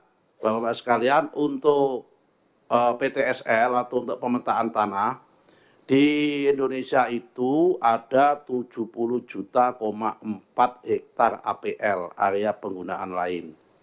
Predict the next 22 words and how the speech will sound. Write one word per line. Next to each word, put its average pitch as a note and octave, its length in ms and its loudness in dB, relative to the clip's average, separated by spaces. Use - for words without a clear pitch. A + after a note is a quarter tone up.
Kalau G#2+ 240 2
yang A2 240 -2
hutan G#2 400 0
itu C#3+ 320 0
plus A#2+ 320 -4
minus A2+ 400 -2
ya, A2 160 0
sekali G2+ 320 -4
lagi A2 400 -2
plus G#2 320 -4
minus A2+ 240 -2
karena G#2 320 -6
datanya A2 480 0
beda-beda, G2 800 -4
itu A#2+ 320 0
seratus C3+ 720 0
dua A2 320 0
puluh A#2 160 -2
lima A2+ 480 -2
juta F#2 560 -2
itu - 160 -12
kehutanan. F2 640 -6